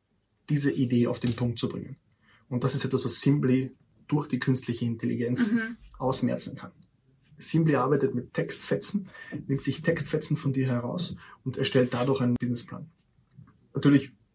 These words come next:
Speaker 1: dank der Technologie G P T vier. Und wir wissen alle, wie powerful,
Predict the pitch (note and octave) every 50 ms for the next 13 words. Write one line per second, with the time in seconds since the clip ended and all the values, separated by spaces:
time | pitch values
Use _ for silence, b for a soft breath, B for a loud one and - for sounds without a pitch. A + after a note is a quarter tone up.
0 | _ _ - - C3 D#3 D3+ - - - C3+ B2+ B2 B2 B2 - - - C3 B2+
1 | C3+ B2+ B2 B2 A#2+ C3 C3+ C3+ - - - - - C3 - - D3+ E3 F3 E3
2 | - b b b b b b b b - - - C3+ B2 - - _ _ _ -
3 | C3 A#2+ C3+ - - C#3 - B2+ C#3 B2+ C3 C#3 B2 - B2 B2 C3+ C3+ - -
4 | A#2+ A#2+ - -